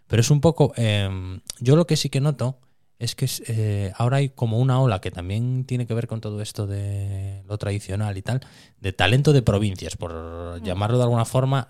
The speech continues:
Speaker 1: eh, haciendo nuestro, el, como nos llamaron toda la puta vida desde Madrid y desde Barcelona y tal, que pensaban que nos atábamos los pantalones con cuerda de alpaca y
Speaker 2: <laughs>
Speaker 1: demás.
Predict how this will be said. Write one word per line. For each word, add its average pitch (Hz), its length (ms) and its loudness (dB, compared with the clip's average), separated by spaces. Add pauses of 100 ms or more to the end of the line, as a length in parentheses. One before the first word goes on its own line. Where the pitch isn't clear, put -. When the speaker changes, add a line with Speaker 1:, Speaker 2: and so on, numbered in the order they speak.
Speaker 1:
eh, 92 600 -4
haciendo 117 960 0
nuestro, 120 640 -2
el, 95 300 -8
como 95 260 -6
nos 98 160 -6
llamaron 107 360 -2
toda 110 200 -2
la 101 120 -4
puta 104 220 -8
vida 107 220 -6
desde 95 240 -10
Madrid 90 480 -6
y 95 60 -10
desde 90 260 -8
Barcelona 98 540 -4
y 104 60 -8
tal, 120 140 -6
que 104 100 -12
pensaban 98 380 -8
que 101 80 -8
nos 90 120 -10
atábamos 92 340 -6
los 90 120 -8
pantalones 92 480 -8
con 85 100 -12
cuerda 92 260 -10
de 90 60 -6
alpaca 90 360 -6
y 82 40 -6
Speaker 2:
<laughs> - 20 -10
Speaker 1:
demás. 82 320 -12